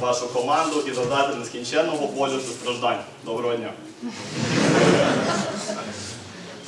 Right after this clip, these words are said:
Е, власне, перед тим, як вступити до розмови про інтеграційні тести, напевно, треба якось абстрагуватися від, е, їхнього поняття, тому нам якось давайте його розтлумачимо. Інтеграційні тести — це ті тести,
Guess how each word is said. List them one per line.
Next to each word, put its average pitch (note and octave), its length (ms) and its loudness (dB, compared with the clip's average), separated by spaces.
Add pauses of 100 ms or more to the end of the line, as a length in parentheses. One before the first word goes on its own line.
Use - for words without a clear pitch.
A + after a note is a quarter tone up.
(1040)
Е, B3+ 80 6
власне, C#4 300 4
перед G#3+ 220 2
тим, A3 80 4
як G#3+ 100 4
вступити G3 440 0
до D#3+ 180 4
розмови F3 300 8
про F3 100 0
інтеграційні E3 500 0
тести, F3+ 300 2
напевно, D#3 280 2
треба D#3+ 340 4
якось D3+ 200 -2
абстрагуватися D3+ 760 2
від, A#2+ 240 -4
е, B2 200 6
їхнього C#3+ 360 -2
поняття, E3 520 0
тому B2+ 260 -2
нам B2+ 180 0
якось C3 260 -4
давайте C3 300 4
його B2+ 320 2 (540)
розтлумачимо. D3+ 680 2
Інтеграційні D3+ 400 -2
тести — F3 580 2
це D3 260 0
ті F3+ 200 -2
тести, E3+ 640 4